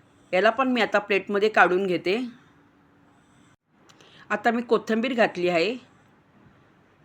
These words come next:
तिलासुद्धा थोडीशी आपण परतून घेऊन काढून घेऊया. आता कांदा आणि खोबरे आपण पहिले वाटून घेणार आहोत. त्याच्यानंतर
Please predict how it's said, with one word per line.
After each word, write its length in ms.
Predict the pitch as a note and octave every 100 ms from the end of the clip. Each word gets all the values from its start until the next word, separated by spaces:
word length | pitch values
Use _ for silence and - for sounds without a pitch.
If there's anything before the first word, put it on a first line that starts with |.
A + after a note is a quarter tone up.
| _ -
तिलासुद्धा 580 | A3 A3+ A#3 A3 F3+ A#3 A3
थोडीशी 320 | A3 G#3 A#3+
आपण 240 | G#3 G#3+
परतून 420 | G3+ F#3+ E3 G3
घेऊन 220 | G3 G3 B3
काढून 400 | A3+ F3 F3 F#3
घेऊया. 340 | D#3 C3+ C3 - _ _ _ _ _ _ _ - - - -
आता 200 | F3+ -
कांदा 420 | - A3 G3 G#3+
आणि 300 | A3+ A3+ A#3
खोबरे 280 | - G3+ G3
आपण 240 | G#3+ G#3+ G#3+
पहिले 220 | G#3 G3+
वाटून 380 | G#3+ F3 G#3+ A#3
घेणार 300 | F#3+ D#3 D#3
आहोत. 220 | D#3+ G#3+ - _ _ _ _
त्याच्यानंतर 680 | G3 F#3+ G#3 G#3 G3+ G#3+ A#3